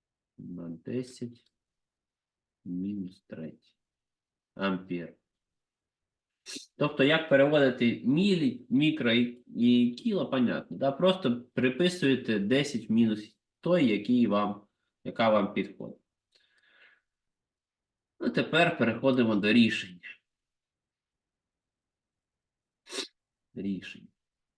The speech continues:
Як обично, все починається з закону Ома. Закон Ома — це І равно У ділить на Р.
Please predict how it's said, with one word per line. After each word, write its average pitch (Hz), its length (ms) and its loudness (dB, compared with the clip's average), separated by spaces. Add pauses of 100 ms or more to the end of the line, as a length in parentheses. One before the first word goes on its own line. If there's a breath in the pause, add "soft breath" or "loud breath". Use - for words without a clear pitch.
(1120)
Як 113 260 2
обично, 151 720 0 (1120)
все - 260 -2
починається 107 920 -2 (760)
з - 240 -10
закону 113 640 0
Ома. 95 420 -2 (3500)
Закон 92 420 -4
Ома — 160 400 0 (100)
це - 320 -10
І 101 160 -4
равно 107 680 -4 (1040)
У 160 200 4
ділить 98 460 2
на 85 200 -2
Р. 92 340 -2